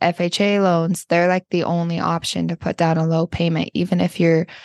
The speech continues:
living in the property. And so finding those properties that qualify for F H A but still need some work, um, is like a gold mine, because you have the forced appreciation that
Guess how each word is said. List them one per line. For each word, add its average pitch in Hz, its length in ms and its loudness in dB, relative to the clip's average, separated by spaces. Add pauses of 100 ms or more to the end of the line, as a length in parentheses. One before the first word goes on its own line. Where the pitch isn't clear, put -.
(240)
living 180 340 2
in 170 120 0
the 160 60 -6
property. 185 640 0 (540)
And 190 220 2
so 180 260 2
finding 185 420 0
those 175 220 -2
properties 175 680 -2
that 165 240 0 (360)
qualify 185 880 2 (240)
for 190 120 -2
F - 220 -2
H 190 220 -2
A 196 120 2
but - 160 -4
still 175 320 0
need 175 300 -2
some 165 300 -2
work, 165 460 -2 (440)
um, 170 360 0 (220)
is 180 200 0
like 165 180 0
a 165 60 -2
gold 170 340 2
mine, 170 280 0
because 165 360 0
you 170 80 0
have 165 380 0
the 160 280 -2 (840)
forced 175 520 2 (800)
appreciation 180 800 0
that 175 300 -4